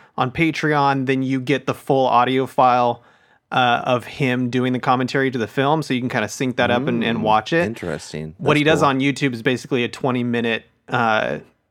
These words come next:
Speaker 1: cut down version, um,
Speaker 2: Okay.
Speaker 1: where he, and he kinda has his, his face on the screen, like, in the corner, but then it, like, every once in a while it kinda comes up to the center of the screen to, like, avoid copyrights, and, like, all the images
Speaker 2: Yeah.
Speaker 1: are, like, reversed. There's a lot of stuff he's gotta do to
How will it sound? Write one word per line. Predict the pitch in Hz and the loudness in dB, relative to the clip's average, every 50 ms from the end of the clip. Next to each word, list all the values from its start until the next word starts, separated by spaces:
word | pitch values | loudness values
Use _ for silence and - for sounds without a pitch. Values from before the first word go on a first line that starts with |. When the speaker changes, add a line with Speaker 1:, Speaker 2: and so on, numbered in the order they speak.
| _ - | _ -4
Speaker 1:
cut | - 165 143 - | -2 -2 0 2
down | 143 131 123 120 117 | 2 2 2 0 0
version, | 104 123 113 117 107 - 117 107 107 113 113 - - _ - | 0 -2 -2 -2 -2 -2 -4 -4 -4 -4 -8 -10 -14 _ -8
um, | - 123 120 110 113 117 - | -6 -4 -2 -2 -2 0 0
Speaker 2:
Okay. | 113 117 113 104 85 87 | 2 2 2 0 -2 0
Speaker 1:
where | 131 127 120 117 | 0 0 0 0
he, | 117 127 127 127 - - _ - | -2 -2 -4 -6 -6 -12 _ -2
and | - 139 135 | 0 0 2
he | 160 156 | 0 0
kinda | - 180 170 165 156 | 2 2 2 2 4
has | 147 156 156 135 - | 4 4 2 2 2
his, | 160 139 127 127 | -2 -2 -2 -6
his | - 165 147 147 131 - | -4 -2 -2 -2 -2 -4
face | - - 143 135 135 - | -4 -2 0 0 0 0
on | - 147 135 | 0 -2 0
the | 131 120 | -2 -4
screen, | - - - 147 139 131 131 127 127 127 127 - - _ _ _ _ _ _ _ _ _ - | -6 -8 -6 -4 -2 0 0 0 -2 -4 -6 -10 -16 _ _ _ _ _ _ _ _ _ -2
like, | 143 131 120 117 - - - | 0 0 0 0 -4 -8 -6
in | - 156 139 | -4 -2 -2
the | 131 | -2
corner, | 123 - - 156 143 147 156 156 165 165 147 | -2 -2 0 2 4 4 4 4 4 2 0
but | 135 147 131 | -2 -2 0
then | - 143 139 | 2 0 2
it, | 131 | 2
like, | 123 120 113 151 | 0 0 2 2
every | 139 135 139 | 0 2 2
once | 131 135 123 - | 2 0 0 0
in | 151 | 2
a | 135 | 2
while | 131 131 | 2 2
it | 120 - | 2 0
kinda | 147 131 117 | -2 -4 -4
comes | - - 147 131 131 123 | -2 -2 0 0 0 0
up | 135 127 127 | 0 0 0
to | - 143 | -2 -4
the | 127 | -4
center | - - 139 135 135 | -2 -2 -2 -2 -2
of | 131 | -2
the | 131 127 | -2 -4
screen | - - - 139 139 139 139 135 127 | -6 -4 -4 -2 -2 0 -2 -2 -4
to, | 127 - | -4 -4
like, | 143 127 113 - | -4 -2 -2 -2
avoid | 120 117 127 131 131 131 127 | -4 -2 0 0 0 0 0
copyrights, | - - 123 123 - - 127 123 131 127 127 127 135 - - - - | 0 2 2 2 2 0 0 0 2 2 2 0 -4 -8 -12 -8 -4
and, | 139 127 | -2 0
like, | 127 117 117 131 | 0 0 0 2
all | 131 131 | 0 2
the | 123 127 117 | 0 0 -2
images | 120 131 113 107 | 0 0 2 2
Speaker 2:
Yeah. | 101 98 98 98 123 | 4 4 2 2 0
Speaker 1:
are, | 120 | 0
like, | 123 120 113 - | 0 -2 -2 -2
reversed. | 135 127 120 117 123 123 120 117 - | -2 -2 0 0 0 0 0 -2 -4
There's | - 135 127 139 | -6 -6 -4 -2
a | 139 | 0
lot | 131 120 113 | 0 0 0
of | 107 | -2
stuff | - - 127 113 - | -2 -4 -4 -4 -4
he's | 120 110 | -6 -6
gotta | - 120 110 110 | -4 -4 -4 -2
do | 110 - 120 113 | -4 -4 -4 -2
to | 110 107 110 | -2 -2 -4